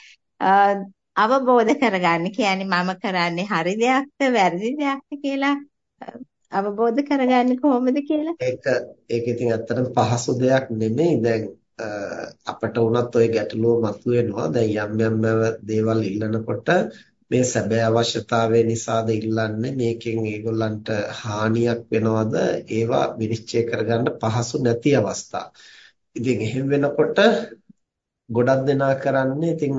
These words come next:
Speaker 2: අපට අදාළ නැහැ. අපි කරන්නේ පරිත්‍යාග කරන එකනේ. ඒ නිසා අපි හිත හදාගෙන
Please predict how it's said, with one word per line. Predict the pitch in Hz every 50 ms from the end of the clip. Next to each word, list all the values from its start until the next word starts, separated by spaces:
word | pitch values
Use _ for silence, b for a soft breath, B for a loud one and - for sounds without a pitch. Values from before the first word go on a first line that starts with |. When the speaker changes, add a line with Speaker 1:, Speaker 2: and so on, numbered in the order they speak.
| 131 131 B B B B B B _ _ _
Speaker 2:
අපට | 123 123 - 127 123 -
අදාළ | 120 117 117 127 123 120 120 120
නැහැ. | 113 117 120 131 139 127 123 - - - - - - -
අපි | - - - - - 123 117 - - -
කරන්නේ | - 139 120 123 120 120 120 120 117
පරිත්‍යාග | - 120 107 113 107 - - 127 120 117 113 113 117 113
කරන | - 127 117 117 117 117
එකනේ. | 117 113 - 113 110 117 147 156
ඒ | 139
නිසා | 123 123 120 - - 131 120
අපි | 117 120 - 131
හිත | 127 120 - -
හදාගෙන | 123 120 117 117 120 117 117 110 120 120 120